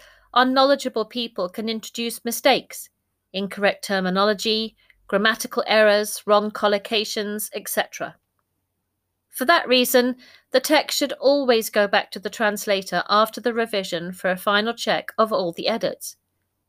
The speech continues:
It's also why so many translators complain about revisions. Unfortunately,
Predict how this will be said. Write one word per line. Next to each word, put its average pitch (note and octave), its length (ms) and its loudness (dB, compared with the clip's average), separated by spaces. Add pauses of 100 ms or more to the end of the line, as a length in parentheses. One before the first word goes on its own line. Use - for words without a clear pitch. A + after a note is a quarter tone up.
(840)
It's - 180 2
also E4 300 6
why A#3 200 4
so B3+ 280 6
many D4+ 240 2
translators B3+ 760 0
complain A#3+ 520 -2
about F#3 240 2
revisions. G#3 680 -4 (2000)
Unfortunately, C#4 960 2